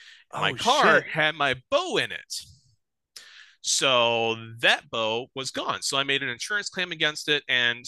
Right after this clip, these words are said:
Speaker 1: I got a new bow, um, about a year and a half ago. And it's the bow that I currently have right now. Um, it is a Matthews Mission Switch. So again, not, like, the biggest, fanciest bow and not all the bells and whistles, but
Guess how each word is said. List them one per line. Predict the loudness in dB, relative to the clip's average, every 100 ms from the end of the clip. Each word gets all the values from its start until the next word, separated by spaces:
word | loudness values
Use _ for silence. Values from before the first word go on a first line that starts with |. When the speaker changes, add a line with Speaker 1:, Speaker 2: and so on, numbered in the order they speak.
| -6
Speaker 1:
I | -2 -2
got | 0 0
a | -2
new | -8 -12 -6
bow, | -2 0 2 0 -4 _ _ _ _ _ _ _ _ _ _ _
um, | -2 2 0 -2 -14 _ _ _ _ _ -20 -12
about | 0 0
a | 0
year | -2
and | -2
a |
half | 0 -2 -2
ago. | -14 -16 _ _ _ _ _
And | -2 -2
it's | -2
the | -4
bow | -2 0
that | 0
I |
currently | -2 -2 -4
have | 0 0 0
right | -4
now. | 0 -2 -2 _ _ -2
Um, | 0 0 -4 -18 _ _ _
it | -4 -4 0
is | -2 -2 -2
a | 2 2 0
Matthews | -2 -2 -2 -6 -14 -12 -10
Mission | -8 -8 -6
Switch. | -6 -2 -2 -2 -2
So | 0 0 -6 _ -20 -20 _ -6
again, | -2 0 0 -4
not, | -2 0 0 -2
like, | -6 -6
the | -10
biggest, | -2 0 0 -2 -2
fanciest | -2 -2 -6 -6 -6
bow | -4 -2 -2
and | -6 -2
not | 0
all | 0
the | -4
bells | -2 -2 -2
and | -10
whistles, | -10 -10 -4
but | 0 0